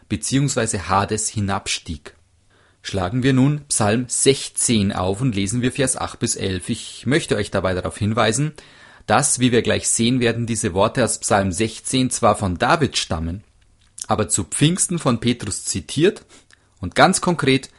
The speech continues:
auf den Herrn Jesus Christus angewandt wurden. Ihr müsst verstehen, dass David in vielen Psalmen von sich selbst in der ersten Person spricht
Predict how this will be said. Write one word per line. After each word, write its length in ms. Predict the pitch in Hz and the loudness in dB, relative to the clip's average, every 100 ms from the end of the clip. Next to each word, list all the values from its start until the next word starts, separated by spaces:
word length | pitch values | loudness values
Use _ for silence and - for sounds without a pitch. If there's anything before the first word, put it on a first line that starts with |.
| _ | _
auf 160 | 101 - | -8 -4
den 140 | 92 | -4
Herrn 160 | 95 92 | -2 -2
Jesus 320 | 92 92 - | -2 -4 -2
Christus 440 | 123 143 151 - | 0 0 0 -4
angewandt 600 | 107 110 120 92 98 - | -2 0 0 0 -2 -2
wurden. 320 | 98 104 82 - _ _ _ _ - _ _ _ - | 0 0 0 -10 _ _ _ _ -20 _ _ _ -4
Ihr 80 | 107 | 0
müsst 240 | 151 180 | 2 2
verstehen, 400 | 185 - 165 143 | -2 -2 0 0
dass 160 | 95 - | 0 0
David 300 | 104 110 123 | 2 2 0
in 100 | 117 | -2
vielen 320 | - 143 170 | 0 0 0
Psalmen 560 | - 131 131 107 92 123 | 0 2 4 4 2 0
von 180 | 117 110 | 0 0
sich 280 | 151 - | -2 -2
selbst 480 | - 135 110 - - | 0 2 2 -2 -6
in 100 | 104 | -4
der 180 | 90 - | -4 -2
ersten 380 | 101 110 - 139 | 0 0 -2 -4
Person 380 | 113 104 101 90 | -2 -2 -2 -4
spricht 640 | - 107 165 - - | -2 2 2 0 -12